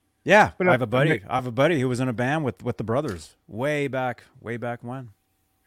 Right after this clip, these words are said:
Speaker 2: But I mean, th-, that's just to do that to him after all he did do, I just thought that was pretty crappy.
Speaker 1: Mm-hmm.
Speaker 2: And, you know, then, you know, "Well, you don't wanna get on a reunion tour." Well,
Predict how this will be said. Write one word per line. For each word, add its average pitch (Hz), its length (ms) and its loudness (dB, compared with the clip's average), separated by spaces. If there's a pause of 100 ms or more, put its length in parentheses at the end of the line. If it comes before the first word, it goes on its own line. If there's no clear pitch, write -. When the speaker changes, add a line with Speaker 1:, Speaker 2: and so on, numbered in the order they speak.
(440)
Speaker 2:
But 135 100 2
I 131 80 6
mean, 143 420 -2
th-, 147 200 -2
that's 151 240 0
just 143 320 -2 (960)
to 127 80 -6
do 147 260 6
that 147 280 4
to 123 100 -2
him 123 520 -2
after 113 400 -4
all 120 140 0
he 120 160 -2
did 123 340 -2
do, 92 360 -2 (520)
I 110 120 -4
just 110 200 -4
thought 104 200 0
that 95 160 -2
was 67 100 -10
pretty 95 220 -4
crappy. 90 420 -4 (680)
Speaker 1:
Mm-hmm. 95 360 -10 (920)
Speaker 2:
And, 107 120 2
you 104 80 6
know, 98 100 4
then, 95 260 0
you 139 280 0
know, 104 280 0
"Well, 95 340 -4
you 107 120 -2
don't 110 160 0
wanna 107 140 2
get 110 120 6
on 104 80 6
a 98 60 4
reunion 107 400 6
tour." 90 280 0
Well, 104 180 2